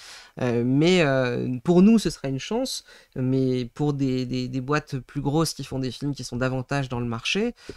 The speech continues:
euh, ça les ferait bien marrer d'avoir, euh, quarante ou cinquante mille euros. Ce serait vraiment rikiki, euh, misérable par rapport à ce qu'ils touchent d'ordinaire. Euh, mais nous, ce serait miraculeux. Donc ce serait miraculeux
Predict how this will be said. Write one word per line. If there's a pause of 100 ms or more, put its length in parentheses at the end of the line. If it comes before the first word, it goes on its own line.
(140)
euh,
ça
les
ferait
bien
marrer
d'avoir,
euh,
quarante
ou
cinquante
mille
euros. (240)
Ce
serait
vraiment
rikiki,
euh,
misérable
par
rapport
à
ce
qu'ils
touchent
d'ordinaire. (640)
Euh,
mais
nous,
ce
serait
miraculeux.
Donc
ce
serait
miraculeux